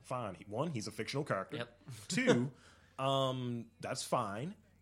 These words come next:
Speaker 1: Also, he was, like, working for the mafia doing that same storyline,
Speaker 2: Mm-hmm.
Speaker 1: I believe. So I was like,
Speaker 2: Yeah.
Speaker 1: "All right, fine."
Speaker 2: Well, he, it was
Speaker 1: This
Speaker 2: something
Speaker 1: isn't,
Speaker 2: going on in Russia with
Speaker 1: this
Speaker 2: the
Speaker 1: isn't
Speaker 2: mafia.
Speaker 1: the Colossus that I grew up with.
Speaker 2: No.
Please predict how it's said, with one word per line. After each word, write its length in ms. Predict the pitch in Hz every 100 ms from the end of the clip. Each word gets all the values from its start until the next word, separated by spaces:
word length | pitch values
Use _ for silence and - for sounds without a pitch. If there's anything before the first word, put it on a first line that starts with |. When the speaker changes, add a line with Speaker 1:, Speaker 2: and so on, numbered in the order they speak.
| -
Speaker 1:
Also, 360 | 120 139 135
he 120 | 123 131
was, 160 | 113
like, 200 | 123 110
working 220 | 107 120
for 80 | 117
the 60 | 110
mafia 500 | 98 107 131 107 98
doing 220 | 104 101
that 160 | 104 104
same 240 | 117 107
storyline, 560 | 101 - 123 98 85 85
Speaker 2:
Mm-hmm. 240 | 151 143
Speaker 1:
I 40 | 143
believe. 300 | 117 117 98
So 60 |
I 20 | 147
was 100 | 143
like, 80 |
Speaker 2:
Yeah. 80 | 131 160
Speaker 1:
"All 80 |
right, 220 | 123 160 -
fine." 500 | - - 165 78 76
Speaker 2:
Well, 140 | 147 156
he, 320 | 143 175 -
it 60 | 170
was 120 | 160
Speaker 1:
This 60 | 135
Speaker 2:
something 180 | 151 143
Speaker 1:
isn't, 100 | 160
Speaker 2:
going 200 | 156 147
on 100 | 143
in 140 | 123
Russia 360 | 120 131 - 117
with 100 | 110
Speaker 1:
this 160 | 143 -
Speaker 2:
the 100 | 156
Speaker 1:
isn't 180 | 139 135
Speaker 2:
mafia. 60 |
Speaker 1:
the 80 | 120
Colossus 540 | - 117 113 110 120 104
that 120 | 104
I 100 | 101
grew 260 | 95 101 82
up 180 | 78
with. 200 | - -
Speaker 2:
No. 220 | 110 104